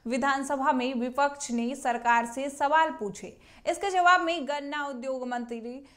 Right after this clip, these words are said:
प्रमोद कुमार ने बताया कि सरकार जल्द ही निजी साझेदारी के साथ बंद पड़े चीनी मिलों को शुरू करेगी। वहीं दूसरी ओर बिहार में सरकारी सेवकों को जबरन रिटायरमेंट दिए जाने और रिटायर कर्मियों को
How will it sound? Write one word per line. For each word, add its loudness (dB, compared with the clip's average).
प्रमोद -2
कुमार -4
ने -4
बताया 0
कि -10
सरकार 0
जल्द -2
ही -4
निजी -6
साझेदारी -4
के -8
साथ -4
बंद -4
पड़े -4
चीनी -10
मिलों -6
को -10
शुरू -8
करेगी। -12
वहीं -6
दूसरी -8
ओर 0
बिहार 0
में -6
सरकारी -2
सेवकों -4
को -4
जबरन -2
रिटायरमेंट -2
दिए -2
जाने -2
और -6
रिटायर 0
कर्मियों -2
को -14